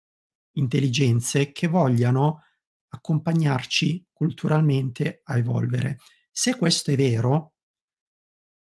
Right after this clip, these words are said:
potrebbe essere che a livello,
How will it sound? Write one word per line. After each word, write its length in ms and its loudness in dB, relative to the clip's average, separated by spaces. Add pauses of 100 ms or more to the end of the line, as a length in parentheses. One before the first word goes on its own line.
(240)
potrebbe 600 0
essere 480 0
che 500 -2 (960)
a 40 -4
livello, 1300 0